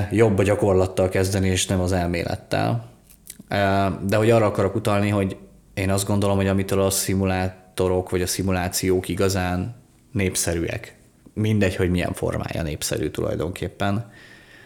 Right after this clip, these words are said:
az az, hogy, hogy, ö,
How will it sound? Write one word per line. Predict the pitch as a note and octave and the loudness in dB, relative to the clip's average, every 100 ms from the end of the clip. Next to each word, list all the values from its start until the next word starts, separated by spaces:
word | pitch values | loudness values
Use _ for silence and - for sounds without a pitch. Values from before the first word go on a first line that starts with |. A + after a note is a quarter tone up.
| - - | -20 -6
az | G2 F#2+ | -4 -2
az, | - G#2+ G#2+ A2+ - - _ _ _ - | 0 2 2 0 -6 -18 _ _ _ -8
hogy, | - G2 - - - _ _ _ _ _ _ | -2 0 -2 -12 -20 _ _ _ _ _ _
hogy, | - - F#2+ F#2 F#2 F#2 F#2 F#2+ | -20 -2 0 2 2 2 0 -2
ö, | F#2+ F#2 | -2 0